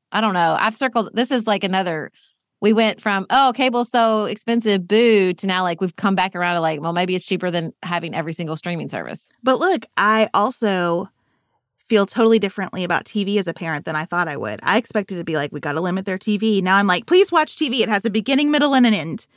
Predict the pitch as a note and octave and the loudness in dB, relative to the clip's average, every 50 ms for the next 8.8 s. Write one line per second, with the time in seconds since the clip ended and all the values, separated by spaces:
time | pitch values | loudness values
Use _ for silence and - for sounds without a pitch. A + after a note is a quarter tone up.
0 | _ _ _ - F#3+ G3 G3+ G#3+ G#3+ A3 A3 A3+ A#3 A#3+ B3+ B3 B3 B3+ B3+ B3 | _ _ _ -4 0 4 4 6 6 6 6 6 4 4 6 6 6 4 4 4
1 | B3+ E3 C#4 C#4 D4 D4+ A3 A#3+ D4+ D4+ D4 C#4+ - - - - C#4 G#3+ F3 F3 | 4 4 4 4 2 2 0 0 0 0 0 -2 -4 -6 -4 0 2 2 2 2
2 | D#3+ F3+ - - - D#4 E4 A#3+ D3+ - F#3+ _ - A3+ B3 - - - - - | 0 -4 -4 -6 -2 0 0 0 0 -2 -6 _ -2 -2 0 0 -2 -6 -12 -20
3 | - _ _ _ _ _ - F#4+ G4+ F#4 - F#4+ F4+ F4+ D#4 C#4 C#4 B3+ A#3+ A#3 | -20 _ _ _ _ _ 2 4 4 4 4 2 2 4 4 4 4 4 4 2
4 | G3+ A3 - A3 - - E3+ E3+ A#3 D4+ D#4+ C4+ D4+ C#4 C4+ - - D4 A#3 A#3+ | 2 0 -2 -4 -2 0 0 2 2 2 2 2 2 0 2 2 2 2 2 2
5 | A3 A3+ G#3 F3+ F3 - - - F3 D#3+ - - - - _ _ - - G#4 G4+ | 2 2 0 0 -2 -4 -2 0 0 0 0 -2 -4 -6 _ _ -6 0 0 2
6 | - - D#4 C#4+ D#4+ - - - - - - - - - - _ _ _ _ _ | 4 6 4 4 4 2 0 -6 -8 -10 -18 -16 -12 -12 -12 _ _ _ _ _
7 | - - - - - B4+ - - - - - - - - - G#4+ - - - - | -18 -16 -10 -8 -8 -8 -8 -12 -20 -20 -20 -20 -6 0 0 0 0 -2 -8 -4
8 | - C#5+ D5 G4+ - F4+ G4 G4 - B4 B4+ B4 A#4+ - - | -2 0 0 0 2 4 4 4 4 2 0 0 0 -2 -4